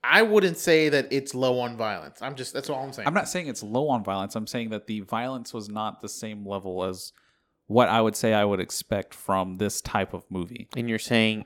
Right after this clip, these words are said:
Speaker 3: it's probably because they had to tone it down to
Speaker 2: Yeah.
Speaker 3: be released in China.
Speaker 2: Yes. So I think it kinda suffered from that 'cause honestly, like, if I'm going into a movie like this, I kinda want the John Wick levels of violence. Like,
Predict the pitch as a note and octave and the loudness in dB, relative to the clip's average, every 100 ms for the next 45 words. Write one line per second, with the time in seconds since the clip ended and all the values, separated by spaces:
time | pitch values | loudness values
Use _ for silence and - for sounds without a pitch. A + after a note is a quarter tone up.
0 | - G2+ F#2 - - A2+ G#2+ G2+ - G2+ | -4 -4 -4 -8 0 0 0 -8 -8 -8
1 | G#2+ G2+ G2+ F#2+ - G#2 F#2 F#2+ F#2 F2 | -6 -4 -4 -6 -6 -4 -2 -2 -2 -4
2 | F#2 - D3+ G2+ G2 F#2+ F#2+ - F#2 - | -8 -2 0 2 2 0 -2 -4 -8 -2
3 | G#2 E2 - - C3+ - - - _ _ | -2 -2 -8 -4 -4 -4 -16 -20 _ _
4 | _ - B2 A2 G#2 G#2 _ _ - A#2+ | _ 2 4 6 4 -2 _ _ 0 0
5 | D#3+ C#3+ - C#3 A2+ - - C3 - D3+ | 0 -2 0 0 0 -2 0 0 0 -4
6 | D#3+ D#3 D#3+ E3 - - B2+ G#2 - _ | -4 -4 -6 -6 -10 -4 -2 -2 -8 _
7 | _ _ _ _ _ _ _ _ _ _ | _ _ _ _ _ _ _ _ _ _
8 | _ _ _ _ _ _ - A2+ B2+ - | _ _ _ _ _ _ 0 2 2 0
9 | - B2+ G#2 - G#2 A2 A2+ A2+ A2+ A2 | 2 4 4 2 -2 0 2 2 2 -2
10 | A#2 G#2 A2+ A#2+ A#2 B2 - G2 F#2+ G2 | -2 -2 0 0 0 -4 -6 -6 -6 -8
11 | - A2 G#2+ F#2+ G2+ - G2 G2+ G2 F#2+ | -6 0 0 2 -2 -2 -6 -4 -2 -2
12 | F2+ G2+ F#2 F2 E2+ F#2+ F#2 E2+ - F2+ | -4 -4 -4 -6 -6 -4 -4 -6 -8 -8
13 | - | -8